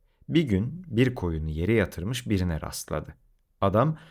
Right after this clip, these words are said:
koyunu kesmek için ayağıyla boynuna basmış bir halde kendisine bakmakta olan hayvanın gözü önünde bıçağını biliyordu. Resulullah onu görünce öfkelendi ve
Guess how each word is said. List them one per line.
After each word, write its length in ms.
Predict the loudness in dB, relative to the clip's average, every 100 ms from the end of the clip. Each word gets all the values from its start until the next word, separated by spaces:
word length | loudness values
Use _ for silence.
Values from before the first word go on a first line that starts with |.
| _ _
koyunu 300 | 0 2 2
kesmek 460 | -2 -4 -2 -2 -4
için 220 | -4 -4
ayağıyla 720 | -2 -4 -2 -2 0 0 0
boynuna 480 | 0 0 0 0 2
basmış 440 | 0 0 -4 -2
bir 80 | -2
halde 440 | -2 -2 2 0 0 -12 _ _
kendisine 560 | 0 0 0 -2 0 0
bakmakta 480 | 0 0 0 2
olan 260 | 2 4 2
hayvanın 600 | 2 2 4 2 0 0
gözü 300 | 2 4 4
önünde 540 | 2 0 0 0 0 -2 -16 _ -2
bıçağını 560 | 0 2 2 2 0 0
biliyordu. 580 | 0 -2 -4 -8 -12 -14 _ _ _ _ -10 0
Resulullah 720 | 0 2 0 2 2 0 0
onu 200 | -2 -2
görünce 440 | 0 0 0 2 0
öfkelendi 600 | 0 0 2 4 4 2
ve 200 | 0